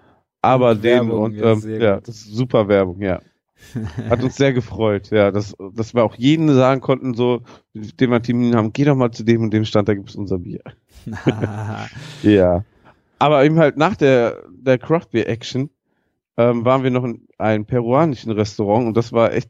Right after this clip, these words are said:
Speaker 1: sensationell. Das war auch so ein Tipp von, ähm, wie heißt der? K-, kennst du die Seite Jung von Matt? Also nicht Matt wie die Agentur,
Speaker 2: Ja, ja,
Speaker 1: sondern
Speaker 2: ja.
Speaker 1: Matt.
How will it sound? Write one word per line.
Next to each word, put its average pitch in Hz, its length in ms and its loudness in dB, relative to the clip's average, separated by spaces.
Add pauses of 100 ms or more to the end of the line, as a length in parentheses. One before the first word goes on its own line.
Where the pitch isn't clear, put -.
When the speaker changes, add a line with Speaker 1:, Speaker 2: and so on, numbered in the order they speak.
(120)
Speaker 1:
sensationell. 117 840 0
Das 113 180 -10
war 117 100 0
auch 101 100 -8
so 120 140 -6
ein 110 120 -8
Tipp - 180 -4 (140)
von, 110 300 0 (580)
ähm, 104 640 0 (1040)
wie 117 100 2
heißt 120 200 2
der? 104 140 2
K-, - 340 -18 (100)
kennst 151 240 0
du 135 60 -4
die 120 40 -2
Seite 127 280 0
Jung 139 220 -2
von 117 300 -2
Matt? 123 320 -2
Also 117 220 -6
nicht 113 300 -6
Matt 127 400 -2
wie 123 140 -6
die 113 140 -2
Agentur, 113 280 -2
Speaker 2:
Ja, 143 80 4
ja, 147 60 2
Speaker 1:
sondern 107 300 2
Speaker 2:
ja. 110 100 0
Speaker 1:
Matt. - 260 -6